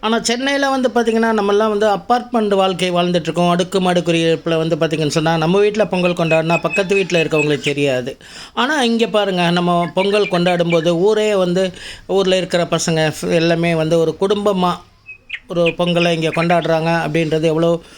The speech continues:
மகிழ்ச்சியாக இருக்கு. இன்னைக்கு இந்த கலாச்சாரம் அப்படின்றது வந்து பாத்தீங்கன்னா, கிராமப்புறங்கள்ல தான்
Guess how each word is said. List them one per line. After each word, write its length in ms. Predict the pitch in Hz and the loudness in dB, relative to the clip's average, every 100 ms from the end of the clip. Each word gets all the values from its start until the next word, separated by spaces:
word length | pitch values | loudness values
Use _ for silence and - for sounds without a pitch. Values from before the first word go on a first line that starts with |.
| - - | -20 -8
மகிழ்ச்சியாக 760 | 175 185 170 185 160 156 160 | -4 -2 -2 -2 -2 -2 0
இருக்கு. 360 | 165 160 151 160 | 0 0 -2 -2
இன்னைக்கு 400 | 190 196 190 185 | 0 0 0 0
இந்த 240 | 170 165 | 0 -2
கலாச்சாரம் 760 | 165 190 269 277 254 240 226 196 | -2 -2 0 0 0 0 0 0
அப்படின்றது 480 | 185 170 175 170 170 | 0 0 0 0 0
வந்து 180 | 170 | 0
பாத்தீங்கன்னா, 440 | 165 165 165 175 170 | 0 -2 0 0 0
கிராமப்புறங்கள்ல 840 | 151 175 202 175 175 165 156 156 160 | 0 0 -2 -2 -2 0 0 0 0
தான் 220 | 160 | -2